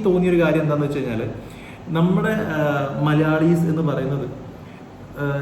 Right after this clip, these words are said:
ഞാൻ പറയില്ലേ, ആ, ഒരു പത്ത് സപ്പോർട്ട് അല്ലെങ്കിൽ പത്ത് രീതിയിൽ നല്ല അഭിപ്രായം പറഞ്ഞിട്ടുണ്ടെങ്കിൽ അതിൽ ഒരാളെങ്കിലും ഒരു കീടാണെങ്കിലും ബാക്കി അവിടെ ഉണ്ടാവും. അതായത് ഒരു നെഗറ്റീവ് കമന്റ് അടിക്കാൻ ഒരാൾ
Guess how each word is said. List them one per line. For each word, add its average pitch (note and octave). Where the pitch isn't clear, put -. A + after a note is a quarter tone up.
ഞാൻ F3+
പറയില്ലേ, D#3+
ആ, B2+
ഒരു G#3
പത്ത് F3+
സപ്പോർട്ട് E3
അല്ലെങ്കിൽ E3
പത്ത് D#3+
രീതിയിൽ F3+
നല്ല D#3
അഭിപ്രായം D#3
പറഞ്ഞിട്ടുണ്ടെങ്കിൽ C3
അതിൽ E3+
ഒരാളെങ്കിലും E3
ഒരു F#3+
കീടാണെങ്കിലും D#3+
ബാക്കി A#2+
അവിടെ C3
ഉണ്ടാവും. G#2+
അതായത് C#3
ഒരു F3
നെഗറ്റീവ് F3
കമന്റ് F#3+
അടിക്കാൻ F3+
ഒരാൾ F3